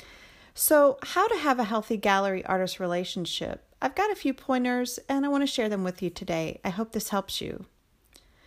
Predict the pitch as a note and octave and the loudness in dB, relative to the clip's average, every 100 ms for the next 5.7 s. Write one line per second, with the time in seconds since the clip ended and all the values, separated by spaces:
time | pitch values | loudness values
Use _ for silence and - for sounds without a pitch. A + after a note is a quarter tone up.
0 | - - - _ - D4+ C#4+ A#4+ - C#4 | -20 -20 -20 _ 0 2 4 2 2 0
1 | B3 A3 G#3+ G3+ G3 F#3+ - A3 G#3 F#3+ | 2 2 0 2 0 0 -4 -2 -2 0
2 | F#3+ F#3+ - F#3 F#3+ F#3 F3+ F#3+ - - | -2 -4 -8 -4 -2 -2 -2 -2 -2 -4
3 | - - - G3 - - F#3+ - F3+ F3+ | -6 -6 -8 -10 -14 -6 -6 -4 -4 -2
4 | G3+ A3 - - G3 F#3+ F3+ F3+ F3+ F3+ | -2 -2 -4 -4 -4 -2 -4 -4 -6 -6
5 | E3+ E3+ F#3+ F3+ F3+ F3+ F3+ | -6 -6 -2 -2 -2 -4 -6